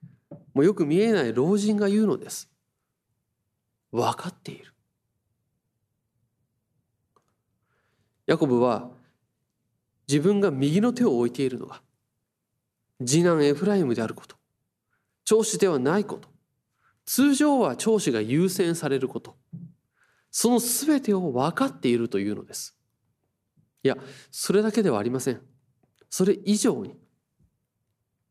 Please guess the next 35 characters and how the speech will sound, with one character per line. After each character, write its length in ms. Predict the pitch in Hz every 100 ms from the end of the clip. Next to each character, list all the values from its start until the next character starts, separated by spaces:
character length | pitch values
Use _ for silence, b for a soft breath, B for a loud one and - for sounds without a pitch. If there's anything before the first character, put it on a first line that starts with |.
| _ _ _ _ _ _ _
神 320 | - 214 233
の 120 | 208 175
祝 260 | - 202
福 240 | 180 - 190
が 120 | 165
向 300 | 123 - 151
け 180 | 185 180
ら 140 | 170
れ 140 | 170
る 220 | 165 147 - -
そ 200 | - -
の 140 | 180 208
場 160 | 131
に 120 | 139 -
お 140 | 139
い 60 | 139
て 80 | 139
は、 160 | - _ _ _ _ _ _ _ _ _ _ _ _ _ _
人 280 | - 180 233
間 260 | 233 240 233
の 220 | 240 -
い 140 | 170 180
か 160 | 277
な 140 | 285 240
る 140 | 139
要 220 | 127 160
求 240 | 165 - 175
も、 260 | 156 104 - - _ _ _ _ _
権 320 | - 240 220
利 80 | 139
も、 180 | 95 - - _ _ _ _ -
慣 240 | 185 208
習 260 | 208 208 190
も、 40 |
も 340 | 180 107 -